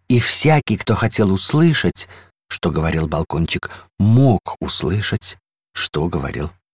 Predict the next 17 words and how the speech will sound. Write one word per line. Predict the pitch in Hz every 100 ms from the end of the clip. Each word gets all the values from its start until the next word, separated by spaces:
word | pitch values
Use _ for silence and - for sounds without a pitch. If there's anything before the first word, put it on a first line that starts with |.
| _
Балкончик. | - 69 - 67 65 - - - - -
Ну | 151
и | 180 110 127 - _ _ _ _ -
услышивал. | 143 - - - 73 82 78 - 78 80 71 95 107 - _ _ _ _ _ _ - - - - - - -
Неподвижных | 123 180 180 160 131 147 208 185 165 202 208 -
птиц | - - 165 185 - -
не | 101 156
бывает, | 156 180 120 107 127 135 120 - - - _ _
так | 110 107
отвечала | 101 95 90 95 82
ему, | 87 120 143
хоть | 113 90
никто | 90 - 90
её | 82 78
и |
не | 73 76
спрашивал, | - 98 117 - 110